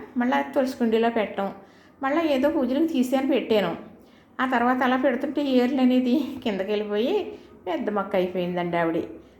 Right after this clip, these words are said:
అయితే వేరేగా చిన్న మొక్కలు ఉంటే బయట తెచ్చి అలాగా ఒక చెంబులో అలంకరించానన్నమాట. అయితే నేనేం పెట్టాను ఏంటి అనేది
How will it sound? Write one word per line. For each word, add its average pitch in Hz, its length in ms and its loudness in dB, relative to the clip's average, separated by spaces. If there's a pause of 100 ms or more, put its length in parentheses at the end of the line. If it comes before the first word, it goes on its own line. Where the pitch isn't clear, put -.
(100)
అయితే 196 280 0
వేరేగా 208 400 2
చిన్న 220 240 -2
మొక్కలు 202 320 -4
ఉంటే 208 200 -4
బయట 180 320 -4 (200)
తెచ్చి 370 480 -2 (440)
అలాగా 220 500 -2
ఒక 247 260 -6
చెంబులో 220 400 0 (160)
అలంకరించానన్నమాట. 190 1040 -4 (460)
అయితే 202 220 -4
నేనేం 214 380 0
పెట్టాను 214 460 0
ఏంటి 196 340 -2
అనేది 190 500 -4